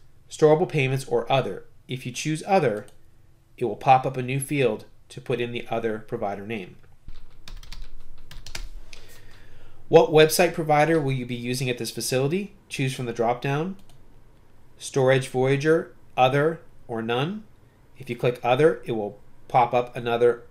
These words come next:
option for you to type in. If you choose None,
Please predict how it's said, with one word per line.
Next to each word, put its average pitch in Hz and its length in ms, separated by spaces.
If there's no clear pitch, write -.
option 156 520
for 127 120
you 117 80
to 110 60
type 113 300
in. 170 280
If 131 120
you 117 80
choose 113 320
None, 143 400